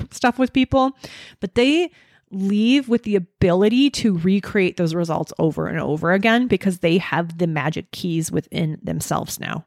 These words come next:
And they know how to turn them on. They know how to pump up the energy of those keys, right? They leave just feeling so good.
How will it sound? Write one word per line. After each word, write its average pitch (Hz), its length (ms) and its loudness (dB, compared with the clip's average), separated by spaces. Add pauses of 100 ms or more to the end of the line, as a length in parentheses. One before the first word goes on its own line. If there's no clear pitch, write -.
(120)
And 175 160 -2
they 170 100 2
know 170 160 4
how 160 140 0
to 156 120 -2
turn 160 280 -8
them 147 160 -6
on. 220 640 2 (320)
They 170 120 0
know 156 180 -2
how 143 180 -4
to - 280 -4 (200)
pump 160 260 -2
up - 200 -8
the - 160 -8
energy 247 440 2
of 226 80 0
those 233 260 2
keys, 226 480 0
right? 220 300 2 (720)
They 220 180 2
leave 220 480 0
just 185 300 -2
feeling 180 240 0
so 185 240 0
good. 170 260 0